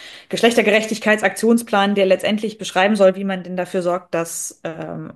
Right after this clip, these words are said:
das andere Ziel der Nachhaltigkeit, äh, na-, also eines der anderen nachhaltig-, nachhaltigen Entwicklungsziele, ähm, der U N, nämlich Geschlechtergerechtigkeit und, äh, gleiche Bedingungen für, für verschiedene Geschlechter,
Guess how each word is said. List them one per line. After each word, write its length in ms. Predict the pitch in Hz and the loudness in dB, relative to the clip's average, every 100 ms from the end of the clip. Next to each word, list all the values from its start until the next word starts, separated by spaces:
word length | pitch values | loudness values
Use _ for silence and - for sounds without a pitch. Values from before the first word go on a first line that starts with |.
| _ | _
das 140 | 170 - | -8 -2
andere 380 | 208 208 170 | 0 2 0
Ziel 220 | 165 - 175 | -4 -6 -6
der 100 | 170 | -4
Nachhaltigkeit, 720 | 165 175 165 - - - - | -6 -6 -10 -10 -10 -8 -8
äh, 220 | 190 175 170 | -8 -6 -4
na-, 200 | 175 - | -6 -4
also 160 | 175 165 | -2 0
eines 240 | 175 185 | 0 0
der 160 | - - | -4 -4
anderen 260 | 196 196 | -4 -4
nachhaltig-, 600 | 180 180 190 175 185 - - - - | -6 -6 -8 -8 -12 -18 -20 -20 -14
nachhaltigen 720 | 170 196 247 - 202 214 214 | -4 -4 -4 -2 -2 -2 -2
Entwicklungsziele, 720 | 190 170 240 165 147 - 165 233 _ _ _ - | -4 -4 -6 -8 -12 -12 -12 -12 _ _ _ 0
ähm, 680 | 185 180 175 175 170 175 170 | 4 6 6 4 2 -4 -2
der 300 | - 175 165 | 2 4 2
U 80 | 185 | -2
N, 340 | - 175 180 185 - - - - | -2 -2 -2 -6 -12 -20 -20 -12
nämlich 280 | 175 170 - | -10 -8 -8
Geschlechtergerechtigkeit 1160 | 185 190 202 190 180 175 180 175 - 170 170 | -2 -2 -2 -6 -6 -8 -8 -10 -6 -4 -4
und, 380 | - 170 170 - | -6 -12 -12 -12
äh, 120 | - - | -10 -8
gleiche 380 | 165 170 - | -6 -6 -6
Bedingungen 640 | 170 180 190 254 202 170 165 | -10 -4 4 6 4 0 -8
für, 380 | - - - | -12 -10 -10
für 200 | - - | -12 -14
verschiedene 440 | 190 185 - 170 170 | -12 -12 -12 -10 -10
Geschlechter, 520 | 165 - 180 - 170 | -10 -10 -12 -12 -14